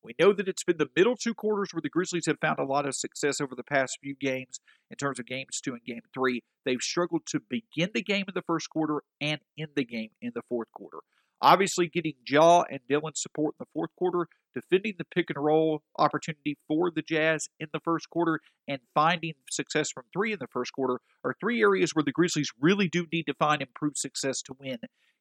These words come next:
game four. But another big key area is limiting Rudy Gobert in this game four. And the reason why I say that is because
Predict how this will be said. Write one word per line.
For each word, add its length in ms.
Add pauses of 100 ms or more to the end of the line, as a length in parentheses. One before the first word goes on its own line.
(120)
game 240 (140)
four. 240 (420)
But 100
another 380 (100)
big 240
key 360
area 340 (880)
is 320
limiting 580
Rudy 220
Gobert 600 (320)
in 200
this 180
game 320
four. 280 (280)
And 120
the 60
reason 440
why 260
I 40
say 320
that 300
is 140
because 540